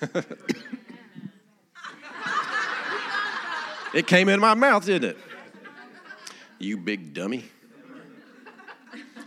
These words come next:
I want you to really seriously think about this. How are you going to emotionally experience the Word of God this week?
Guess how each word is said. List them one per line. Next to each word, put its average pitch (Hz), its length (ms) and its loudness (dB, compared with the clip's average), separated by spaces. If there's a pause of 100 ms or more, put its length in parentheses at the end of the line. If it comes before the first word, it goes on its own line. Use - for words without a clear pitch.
(1700)
I 131 140 0
want 196 280 2
you 156 120 2
to 131 180 -2
really 151 300 4
seriously 135 480 0
think 107 220 -6
about 76 260 -12
this. 71 220 -10
How 139 420 -2
are 107 160 -2
you 104 400 0
going 107 340 -2
to 98 160 -4
emotionally 107 680 -2
experience 95 480 -6
the 87 80 -10
Word 87 180 -6
of 90 60 -12
God 87 280 -8
this 87 220 -8
week? 76 380 -12